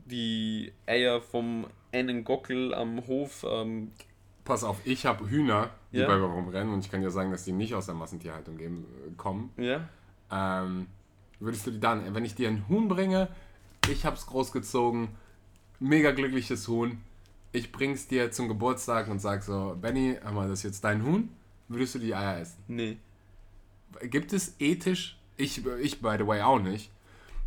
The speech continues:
Speaker 2: gibt es ethisch gesehen einen Grund, der dagegen spricht?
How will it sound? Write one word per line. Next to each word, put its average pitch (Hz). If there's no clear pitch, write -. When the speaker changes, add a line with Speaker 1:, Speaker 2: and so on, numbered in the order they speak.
Speaker 2:
gibt 147
es -
ethisch 156
gesehen 95
einen 110
Grund, 113
der 107
dagegen 98
spricht? -